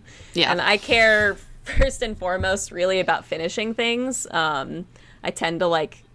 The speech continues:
Speaker 2: even if I'm not happy with the jam game at the end, I'll just release it anyway, as long as my teammates are okay with it.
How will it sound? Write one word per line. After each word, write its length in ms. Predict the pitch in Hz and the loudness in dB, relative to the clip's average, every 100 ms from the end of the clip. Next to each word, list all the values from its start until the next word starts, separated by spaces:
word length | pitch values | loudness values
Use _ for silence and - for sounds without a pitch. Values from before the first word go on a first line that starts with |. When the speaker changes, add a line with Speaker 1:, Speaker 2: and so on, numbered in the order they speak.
| - | -6
Speaker 2:
even 260 | 185 170 | -4 -2
if 140 | 165 - | -2 -2
I'm 160 | 160 | -2
not 220 | 160 156 | -2 -4
happy 340 | 180 208 - 170 | -2 -4 -2 -2
with 120 | 170 | -2
the 80 | 180 | -4
jam 300 | 170 170 170 | -2 -2 0
game 200 | 170 165 | -2 -2
at 100 | 165 | -4
the 80 | 139 | -2
end, 220 | 170 165 | -2 -2
I'll 120 | 151 | -4
just 200 | 151 - | -6 -10
release 340 | - 92 147 - | -10 -8 -8 -10
it 80 | |
anyway, 500 | - - 90 165 170 185 | -10 -10 -4 -2 -2 -4
as 100 | - | -10
long 160 | - 170 | -10 -10
as 120 | 165 | -10
my 260 | 165 165 175 | -8 -10 -10
teammates 420 | - 151 160 170 | -10 -8 -8 -6
are 120 | 185 | -6
okay 240 | 180 180 170 | -6 -4 -4
with 160 | 180 196 | -2 0
it. 220 | 196 | -2